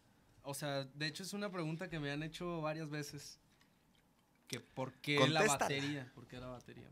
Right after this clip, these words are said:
Speaker 1: Pero no sé, realmente no, yo nunca dije que la batería, o sea, yo como que desde muy chico em-, me gustaba percutir así sobre lo que fuera.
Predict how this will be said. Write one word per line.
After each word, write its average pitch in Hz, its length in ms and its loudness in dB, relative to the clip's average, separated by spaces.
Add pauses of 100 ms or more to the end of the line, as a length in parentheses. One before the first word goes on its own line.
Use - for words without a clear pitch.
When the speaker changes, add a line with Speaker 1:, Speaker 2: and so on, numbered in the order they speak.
Speaker 1:
Pero 127 200 -10
no 131 140 -8
sé, 165 340 -4
realmente 170 480 -6
no, 180 440 -2 (520)
yo 147 140 2
nunca 180 320 4
dije 175 260 0
que 147 140 -2
la 135 80 -2
batería, 131 540 -4
o 127 40 -4
sea, 131 180 -8
yo 131 160 -8 (200)
como 160 240 -6
que 156 80 -8
desde 135 280 -6
muy 139 180 -4
chico 160 520 -4
em-, 135 80 -2 (800)
me 143 140 0
gustaba 160 460 2
percutir 147 500 -4
así 151 380 -8 (400)
sobre 135 680 -4 (240)
lo 143 220 -2
que 139 100 -10
fuera. 147 400 -4